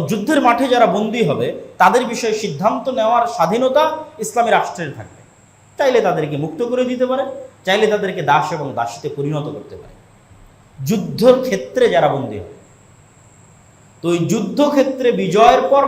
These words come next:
পারস্যের রাজার কন্যাও বন্দিনী হিসেবে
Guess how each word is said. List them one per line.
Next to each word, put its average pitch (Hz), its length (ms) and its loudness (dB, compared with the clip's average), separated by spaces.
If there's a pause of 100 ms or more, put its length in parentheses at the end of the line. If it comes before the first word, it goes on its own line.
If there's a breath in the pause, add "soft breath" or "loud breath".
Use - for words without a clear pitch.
পারস্যের 214 680 0
রাজার 175 380 4 (100)
কন্যাও 214 440 -4 (560)
বন্দিনী 214 500 2
হিসেবে 220 400 0